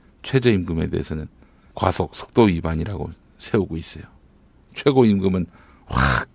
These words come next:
올라가고 있는데, 최저임금은 갖다가 세우고 있는 겁니다. 골 때리는 인간들입니다. 정말 최저임금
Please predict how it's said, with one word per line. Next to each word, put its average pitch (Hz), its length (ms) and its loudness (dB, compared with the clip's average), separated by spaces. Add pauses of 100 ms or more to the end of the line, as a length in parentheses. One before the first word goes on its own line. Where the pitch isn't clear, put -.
(140)
올라가고 95 460 2
있는데, 92 380 0 (340)
최저임금은 101 600 2
갖다가 - 380 -4 (340)
세우고 107 420 2
있는 95 180 -4
겁니다. - 420 -14 (500)
골 117 180 4
때리는 104 440 6
인간들입니다. 104 840 -2 (380)
정말 123 340 6
최저임금 117 1160 4